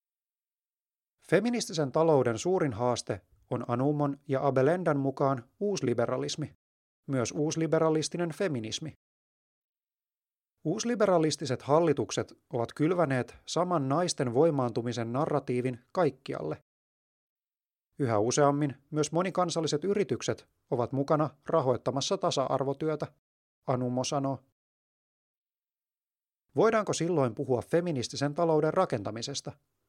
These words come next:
Abelendan ja Anumon mukaan ei.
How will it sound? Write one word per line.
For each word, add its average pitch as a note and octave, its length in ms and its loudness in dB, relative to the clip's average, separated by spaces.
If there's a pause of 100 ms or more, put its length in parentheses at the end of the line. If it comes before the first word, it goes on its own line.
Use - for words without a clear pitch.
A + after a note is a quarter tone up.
(540)
Abelendan B2+ 640 2 (160)
ja D3 160 0
Anumon D3+ 420 0
mukaan D3 440 -4 (160)
ei. B2+ 300 -4